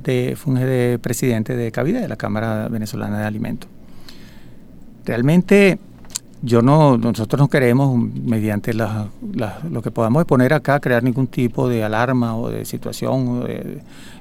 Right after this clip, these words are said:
eh, desasosiego en nuestros oyentes, porque todos sabemos cómo está la situación, todos compramos alimentos y todos sabemos cómo, las que estamos pasando para comprar alimentos. Lo que prácticamente les voy a decir está, es ratificar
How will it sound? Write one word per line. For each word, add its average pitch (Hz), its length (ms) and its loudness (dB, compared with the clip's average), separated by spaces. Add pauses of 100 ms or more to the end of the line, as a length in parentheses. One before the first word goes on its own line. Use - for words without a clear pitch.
(120)
eh, 98 360 -6
desasosiego 120 1040 0
en 110 200 -2
nuestros 107 300 -4
oyentes, 139 440 -2 (560)
porque 127 240 0
todos 135 280 -2
sabemos 110 400 0
cómo 113 260 -6
está 113 240 -6
la 110 100 -4
situación, 160 480 -2
todos 120 240 0
compramos 120 540 -2 (120)
alimentos 147 540 -2
y 117 60 -8
todos 117 240 -10
sabemos 123 320 -4
cómo, 123 440 -6 (140)
las 120 160 -4
que - 80 2
estamos 123 260 0
pasando 170 360 2
para 117 100 -2
comprar 110 240 -4
alimentos. 113 400 -6 (800)
Lo 131 180 6
que 131 720 4
prácticamente 151 580 2
les 160 120 4
voy 143 80 4
a - 20 2
decir 135 220 2
está, 131 340 2
es 123 340 -2
ratificar 127 760 -2